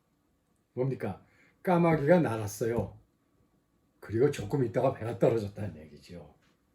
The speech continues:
어, 물론 이것은 잘못된 인과 추론을 표현하는 그런 그,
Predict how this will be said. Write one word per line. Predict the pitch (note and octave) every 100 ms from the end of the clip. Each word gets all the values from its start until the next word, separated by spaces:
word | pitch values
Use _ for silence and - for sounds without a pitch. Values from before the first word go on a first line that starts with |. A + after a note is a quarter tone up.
| _ _ _ _ _ _ _ _ _ _ _ _ _ _
어, | C3+ C3 C3+
물론 | C3+ C3+ E3+ D3+
이것은 | D3 D3 E3+ D#3+
잘못된 | - C3 D3 D3+ D3 E3+ E3+
인과 | C#3+ C#3 C3+ C3
추론을 | - - B2+ C3 B2+
표현하는 | - D3 A#2 G#2+ B2+ G#2+ - _ _ _
그런 | - A#2+ A#2+ A#2+
그, | - A2+ A2 G#2+